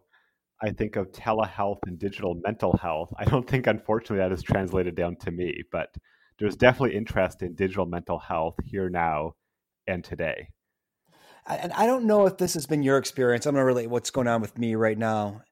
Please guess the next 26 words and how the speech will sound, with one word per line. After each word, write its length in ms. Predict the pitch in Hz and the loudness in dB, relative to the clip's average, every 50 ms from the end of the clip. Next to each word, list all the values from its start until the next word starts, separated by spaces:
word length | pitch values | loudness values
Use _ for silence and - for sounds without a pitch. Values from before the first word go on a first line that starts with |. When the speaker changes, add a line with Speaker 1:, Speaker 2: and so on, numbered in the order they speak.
| _ _ _ _ _ _ - | _ _ _ _ _ _ -2
Speaker 2:
in 180 | - 127 123 123 | 0 0 0 0
education. 840 | 123 135 117 123 117 - - 113 113 110 - - 104 92 90 104 _ _ _ - - - - - - | 0 -2 -2 -2 -2 0 0 0 0 0 -2 -4 -6 -8 -10 -14 _ _ _ -20 -20 -20 -12 -6 -2
And 440 | 127 127 123 120 120 117 117 113 | 0 2 2 2 0 0 -2 0
what 200 | 123 135 143 - - | 2 2 2 4 4
that 240 | 156 143 139 - - | 4 4 4 2 -2
was 560 | - 127 131 135 131 127 123 120 120 - - - - - - _ _ - | -2 2 4 6 6 6 4 2 0 -2 -6 -10 -14 -20 -20 _ _ -6
involves 720 | 147 131 123 107 127 123 120 117 117 117 113 107 - - - _ - | -4 -4 -2 2 4 4 6 6 4 2 0 -2 -12 -14 -16 _ -2
everybody 420 | 143 143 135 156 143 175 160 147 123 | -2 -2 0 0 0 0 0 0 0
saying, 540 | - - 131 123 123 117 113 107 104 101 - - - - - _ _ _ _ _ - | -2 0 0 0 0 0 -2 -2 -4 -6 -10 -14 -20 -20 -20 _ _ _ _ _ -14
w-, 200 | 135 143 147 - | -12 -12 -12 -14
you 220 | - - - 143 131 | -14 -8 -2 -2 -2
know, 60 | 117 | 0
"Online 440 | 107 143 160 185 196 196 185 180 180 | 2 4 4 6 6 6 6 6 4
education 540 | 180 156 165 160 - 175 165 160 - 156 | 4 0 -2 -2 0 0 2 2 2 2
will 80 | 143 139 | 2 4
never 260 | 139 147 151 165 160 | 4 4 6 6 6
work. 480 | 151 143 143 143 147 147 147 - - - - | 6 6 6 6 6 6 4 0 -4 -10 -4
We 140 | 127 151 156 | -2 0 4
can't 360 | 156 165 170 160 156 151 - | 4 4 4 4 2 2 2
do 240 | - 143 139 135 135 | 2 4 4 6 6
it. 180 | 135 135 135 - - - - | 6 4 2 -2 -10 -20 -14
It's 180 | - 131 - - | -12 -8 -2 2
not 160 | 151 143 139 | 2 2 2
gonna 160 | - 156 156 | 2 2 2
be 120 | 147 147 151 | 4 6 4
effective. 800 | 147 123 - - 143 135 127 127 - 143 135 131 131 123 - | 4 4 4 4 6 6 6 4 4 4 4 4 4 2 -2